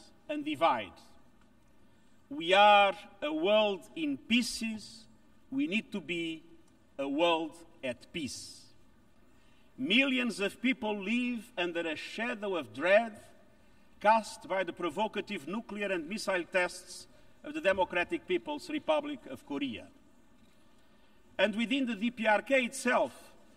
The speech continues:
such tests do nothing to ease the plight of those who are suffering hunger and severe violations of their human rights. I condemn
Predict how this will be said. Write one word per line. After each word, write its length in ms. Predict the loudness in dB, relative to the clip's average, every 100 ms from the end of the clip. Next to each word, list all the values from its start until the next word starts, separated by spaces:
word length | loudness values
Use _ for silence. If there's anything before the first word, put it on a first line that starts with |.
| -20 -20 -20 -14
such 340 | -6 -6 -2
tests 240 | 0 0 0
do 160 | -4
nothing 460 | 2 2 2 -2 -4
to 160 | -4
ease 160 | -6 -4
the 100 | -4
plight 380 | 0 2 2 2
of 200 | -6 -4
those 380 | -2 -2 -2 -2
who 80 |
are 120 | -2 0
suffering 420 | 0 -2 -2 0
hunger 500 | 0 0 -4 -8 -10 -16 -20 -20 -20 -16
and 160 | -12 -10
severe 400 | -8 -6 -4 -2
violations 960 | 2 2 4 2 0 -2 -8 -8 -12 -14
of 140 | -10 -6
their 120 | -2
human 300 | 0 0 0
rights. 560 | -2 -2 -6 -16 -20 -20 -20 _ -20 -20 -20 -20 -20 -20 _ -6 -2
I 100 | -2
condemn 840 | 0 -2 4 10 10 8 0